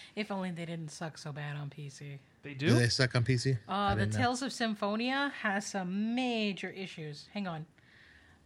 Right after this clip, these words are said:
Speaker 1: Let me find them. 'Cause there's
Speaker 2: They're
Speaker 1: a
Speaker 2: so major you have to go look for them.
Speaker 1: There's a list.
Speaker 2: Oh. Well then.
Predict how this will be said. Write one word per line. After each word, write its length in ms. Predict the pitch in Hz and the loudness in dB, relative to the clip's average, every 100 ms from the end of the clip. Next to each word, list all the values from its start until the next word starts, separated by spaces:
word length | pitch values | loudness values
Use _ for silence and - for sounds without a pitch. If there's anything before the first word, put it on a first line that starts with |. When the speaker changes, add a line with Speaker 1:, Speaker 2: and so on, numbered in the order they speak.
| - | -4
Speaker 1:
Let 80 | 208 | -2
me 80 | |
find 260 | 226 262 175 | 4 4 2
them. 120 | 196 - _ _ _ _ _ _ _ _ - - - | -6 -10 _ _ _ _ _ _ _ _ -20 -20 -16
'Cause 320 | 185 175 156 - - - 175 | -10 -8 -10 -14 -20 -18 -8
there's 320 | 180 190 - | -4 -4 -4
Speaker 2:
They're 80 | 123 | -2
Speaker 1:
a 20 | |
Speaker 2:
so 180 | - 160 | 2 4
major 300 | 160 147 131 | 4 4 2
you 80 | 123 | 0
have 100 | - | 0
to 100 | 120 | -2
go 100 | 117 | 0
look 220 | 117 - | -2 -4
for 120 | 113 | -4
them. 240 | 98 95 - - - | -4 -6 -10 -14 -2
Speaker 1:
There's 160 | 220 180 | -2 0
a 40 | 180 | -4
list. 380 | 180 - - - _ _ _ _ - - | -4 -8 -14 -18 _ _ _ _ -16 -6
Speaker 2:
Oh. 160 | 95 90 - _ _ _ _ _ - _ _ _ _ - - | -6 -6 -12 _ _ _ _ _ -20 _ _ _ _ -20 -14
Well 160 | 104 101 | -12 -10
then. 160 | 98 | -12